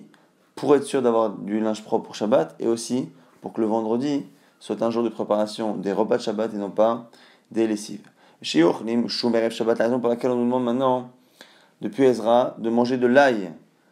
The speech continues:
au repas de vendredi soir, Mishum Ona, à cause de la mitzvah que l'homme a d'avoir une relation conjugale avec sa femme. Dire-t-il quoi, c'est marqué dans le premier Télim, Vaya Ka'esh Shatul Apagemaim, que l'homme,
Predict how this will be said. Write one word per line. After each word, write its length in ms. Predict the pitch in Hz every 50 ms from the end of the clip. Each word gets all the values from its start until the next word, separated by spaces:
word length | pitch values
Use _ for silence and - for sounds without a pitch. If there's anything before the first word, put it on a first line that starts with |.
| _ _ _ _ _ -
au 140 | - - 110
repas 260 | 110 120 120 127 135
de 80 | 131 127
vendredi 280 | 127 123 120 120 117 107
soir, 260 | 104 - 104 107 107
Mishum 300 | 110 107 104 - 147 147
Ona, 420 | 135 123 123 120 113 101 92 - - - _ -
à 80 | - 117
cause 280 | 113 - 143 139 120
de 120 | 101 117 117
la 180 | 120 117 117
mitzvah 720 | 113 113 123 131 123 107 104 107 113 117 127 147 151 - - -
que 100 | - 113
l'homme 260 | 117 127 127 120 - -
a 380 | 107 110 113 117 127 131 - - _ _ _ _ -
d'avoir 260 | 110 107 107 113 117
une 80 | 117 113
relation 300 | 107 110 110 107 - 123
conjugale 320 | 120 120 110 104 117 117
avec 100 | 117 110
sa 140 | - 107 104
femme. 240 | - 95 92 95 95
Dire-t-il 280 | 95 92 - - 120
quoi, 120 | 120 - 113
c'est 100 | 95 101
marqué 440 | 98 107 - - 139 147 160 175 - - - _ _ _ _ _ _ _ _ _ _ _ _ _ _ _ _ _ _ - - - _ _ _ -
dans 120 | - 95
le 60 | 92
premier 220 | - - 117 120 117
Télim, 420 | 120 113 110 117 127 135 135 131
Vaya 240 | 110 107 110 123 127
Ka'esh 300 | - 131 - 120 117 -
Shatul 260 | - 107 - 123 123
Apagemaim, 560 | 117 107 - 101 98 101 107 113 123 127 123
que 160 | 117 120 113
l'homme, 300 | 113 120 120 117 104 92